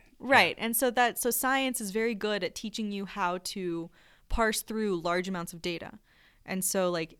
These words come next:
Speaker 1: make better decisions for that.
Speaker 2: So
Speaker 1: Um,
Speaker 2: there's the process of science as well
Speaker 1: yeah,
Speaker 2: that is,
Speaker 1: which,
Speaker 2: has
Speaker 1: which is
Speaker 2: value.
Speaker 1: very helpful for people in that way. Like, if you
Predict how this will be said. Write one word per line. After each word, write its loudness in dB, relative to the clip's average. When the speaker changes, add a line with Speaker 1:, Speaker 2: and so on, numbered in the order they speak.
Speaker 1:
make -2
better 0
decisions -4
for -2
that. -10
Speaker 2:
So -4
Speaker 1:
Um, -2
Speaker 2:
there's -6
the -8
process 0
of -6
science -8
as -10
well 0
Speaker 1:
yeah, 0
Speaker 2:
that -8
is, -6
Speaker 1:
which, -2
Speaker 2:
has -2
Speaker 1:
which -2
is 0
Speaker 2:
value. -4
Speaker 1:
very 0
helpful -4
for -4
people -4
in -6
that -6
way. -4
Like, -6
if -10
you -2